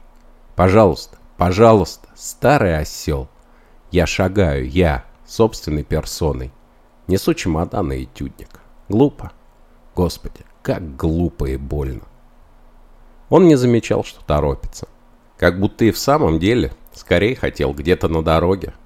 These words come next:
за невидимой чертой, оставить едкую боль, которая железными когтями рвала сердце. Он торопился в чайную,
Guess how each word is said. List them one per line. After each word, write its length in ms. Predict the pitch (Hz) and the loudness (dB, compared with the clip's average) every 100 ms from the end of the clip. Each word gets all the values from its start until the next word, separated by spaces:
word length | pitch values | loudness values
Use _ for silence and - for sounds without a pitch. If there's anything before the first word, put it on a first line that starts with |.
| - | -8
за 140 | 82 | -2
невидимой 460 | 78 82 90 85 76 | 0 2 2 0 -2
чертой, 580 | - 80 - 92 92 101 - _ _ - | -2 -4 -2 -2 0 -2 -14 _ _ -2
оставить 540 | 87 - 143 110 - | 0 2 2 0 -2
едкую 480 | 85 95 - 90 85 | -2 -2 0 0 0
боль, 400 | 82 80 69 64 - - - - - | 0 -2 -4 -6 -14 -20 -20 -20 -6
которая 420 | 80 78 76 73 | -2 0 0 0
железными 580 | 69 80 92 131 85 67 | -2 -2 0 -2 -2 -4
когтями 560 | - 71 - 82 65 | -2 -4 -2 -2 0
рвала 420 | 60 64 69 65 71 | -2 -2 -2 -2 -4
сердце. 500 | - 69 - - - _ _ _ _ _ _ _ _ - | -4 -6 -6 -12 -18 _ _ _ _ _ _ _ _ 0
Он 140 | 107 | 2
торопился 560 | 113 131 131 - 156 98 | 4 4 4 2 -2 -4
в 100 | - | -6
чайную, 540 | - 104 104 76 62 | 0 2 2 0 -4